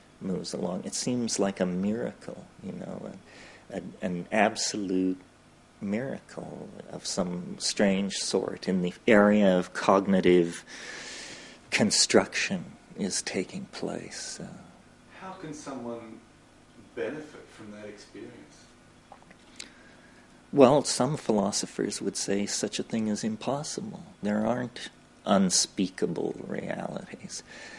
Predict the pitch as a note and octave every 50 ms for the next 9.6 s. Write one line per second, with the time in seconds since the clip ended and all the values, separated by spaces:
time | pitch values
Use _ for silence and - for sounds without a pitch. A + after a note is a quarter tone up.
0 | - - - - - F#2+ F2 F2+ F#2 F#2 F2+ F#2 F2+ - - - F2+ - - F2+
1 | F2 F2 E2+ F2+ F#2 F2+ G2 G2+ G#2 G#2 F#2 - - - - - - - - G2
2 | G2 F2 - - - - - - E2 E2+ - - - - F#2 F2 F2 F2 E2 E2
3 | - - - - - - - - - - - - - - - - A#2 G#2+ G2+ G2
4 | F#2+ F#2+ F#2 - F#2 G#2 G2 - - G#2 F#2 F#2 F2 - F2+ - - - - -
5 | - _ _ - - - - - - - - _ - - - - - - G#2+ -
6 | - - - E3+ D3+ B2+ F#2 F#2 - - G#2 G2+ G2+ F#2 F#2+ F#2 E2+ F2 - -
7 | E2 F2 F2 - - - G2+ - - G2 F#2 F2 F2 F#2 F2 - - - - -
8 | - - - - - - F2 E2+ - - - - - F#2 F2+ F2+ F2+ F2+ F2 E2+
9 | E2 - - - D#2 D2+ - - - - -